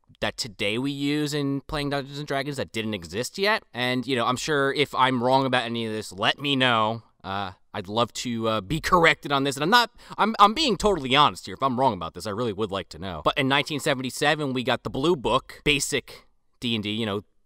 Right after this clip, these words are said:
A D and D would be Advanced Dungeons and Dragons is the shorthand for that. In nineteen eighty-one,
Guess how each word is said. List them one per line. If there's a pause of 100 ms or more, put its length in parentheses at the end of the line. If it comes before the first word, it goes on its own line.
(120)
A
D
and
D
would
be
Advanced
Dungeons
and
Dragons
is
the
shorthand
for
that.
In
nineteen
eighty-one,